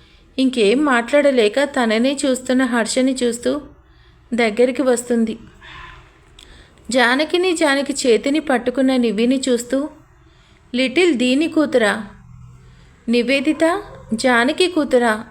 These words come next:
అని ఆలోచిస్తుంటే, తన ఆలోచనలు ముందుకు వెళ్-, ముందుకు వెళ్ళను అంటుంటే, అంతే జానకిని చూస్తున్నాడు. "చాక్లెట్ తనే మా అమ్మ జానకి,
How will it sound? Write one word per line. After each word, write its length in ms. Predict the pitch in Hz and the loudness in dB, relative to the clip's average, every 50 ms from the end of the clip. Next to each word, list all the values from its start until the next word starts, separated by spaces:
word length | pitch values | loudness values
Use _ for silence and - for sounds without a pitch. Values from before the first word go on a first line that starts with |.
| - - - _ - | -20 -20 -10 _ -2
అని 180 | 240 240 240 | 0 0 0
ఆలోచిస్తుంటే, 1000 | 226 214 190 196 214 254 269 - 254 233 - - - 226 214 196 240 254 269 277 - - - - - - - - - - - - - - - - - | 2 2 2 2 2 0 -2 -2 -4 -6 -4 -4 -4 -4 -2 -2 -2 -2 -2 -4 -10 -18 -20 -20 -20 -20 -20 -20 -20 -20 -20 -20 -20 -20 -10 -4 0
తన 180 | 294 277 254 | 0 2 2
ఆలోచనలు 640 | 240 202 196 208 233 302 302 - 302 285 277 302 294 | 2 2 2 2 2 0 0 0 -2 0 0 0 2
ముందుకు 420 | 262 240 226 226 226 269 262 294 | 2 2 2 2 0 0 0 0
వెళ్-, 340 | 262 262 240 233 233 226 226 - - - - - | 0 2 2 2 0 -4 -4 -6 -12 -20 -8 -4
ముందుకు 360 | 226 233 226 233 247 262 311 302 | -2 0 2 2 0 0 0 0
వెళ్ళను 460 | 262 262 226 214 220 233 247 269 269 | 2 2 2 2 2 0 2 2 2
అంటుంటే, 640 | 254 233 226 226 247 240 226 202 226 240 254 - - - - - - - - _ _ _ - | 0 0 0 0 0 0 0 0 0 0 0 -4 -8 -16 -20 -20 -20 -20 -20 _ _ _ -4
అంతే 320 | 233 233 226 226 277 294 | -2 -2 0 0 0 -2
జానకిని 560 | 269 254 262 240 226 220 226 226 277 277 269 262 262 | 0 0 0 0 2 0 0 -2 0 0 0 0 0
చూస్తున్నాడు. 560 | 247 240 247 - 240 240 233 226 226 220 202 - - - - - - _ _ _ _ _ _ _ _ _ _ _ _ _ _ _ - - - - - - - - - 277 | -2 -4 -2 -4 -2 -2 0 -2 -2 -2 -4 -8 -8 -16 -20 -20 -20 _ _ _ _ _ _ _ _ _ _ _ _ _ _ _ -20 -20 -20 -20 -20 -20 -16 -6 -2 0
"చాక్లెట్ 440 | 247 233 233 247 302 349 339 330 294 | 0 0 0 0 0 -2 0 0 0
తనే 260 | 254 240 240 254 294 | 0 2 2 2 2
మా 160 | 294 285 254 | 2 2 0
అమ్మ 200 | 226 220 226 262 | 0 2 0 0
జానకి, 720 | 254 226 262 240 214 208 226 240 240 269 226 - - - | 0 0 0 0 0 0 -2 -2 -2 -4 -4 -6 -8 -8